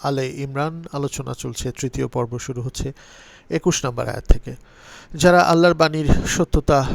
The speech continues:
অস্বীকার করে, নবীদের অন্যায়ভাবে হত্যা করে এবং ন্যায্য কথা বলার জন্য ন্যায়পরায়ণ লোকদের খুন করে,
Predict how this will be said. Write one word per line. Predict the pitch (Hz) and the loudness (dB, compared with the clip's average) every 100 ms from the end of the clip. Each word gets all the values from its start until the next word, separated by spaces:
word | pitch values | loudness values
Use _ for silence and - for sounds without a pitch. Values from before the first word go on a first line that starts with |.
| - | -6
অস্বীকার | - 160 - 165 123 113 | -2 -2 0 -4 -4 -6
করে, | - 113 147 - _ _ _ _ - - - - - - _ | -6 -6 -6 -10 _ _ _ _ -16 -16 -16 -20 -20 -20 _
নবীদের | 143 143 139 139 123 - | -2 0 4 4 2 -6
অন্যায়ভাবে | 139 139 135 135 127 123 123 117 - - - - - | -8 -6 -2 -2 -4 -4 -4 -4 -8 -10 -14 -18 -20
হত্যা | - 139 - 160 | -10 -8 -2 -2
করে | 131 110 131 - _ _ - - _ _ - | -2 -6 -8 -14 _ _ -20 -20 _ _ -8
এবং | 139 131 127 139 226 147 | -4 -4 -6 -18 -18 -6
ন্যায্য | 143 135 123 143 139 - | -4 -2 -2 -2 -2 -4
কথা | - 135 - 131 123 - | -2 2 4 2 -4 -6
বলার | 135 127 123 120 | -2 0 0 -6
জন্য | 123 123 120 117 - _ | -12 -10 -10 -10 -12 _
ন্যায়পরায়ণ | 135 135 135 - 127 131 123 | -10 -6 -6 -4 -4 -4 -6
লোকদের | 123 117 113 117 113 | -6 -8 -4 -4 -4
খুন | - 147 | -8 -8
করে, | 131 - 110 123 | -6 -8 -8 -10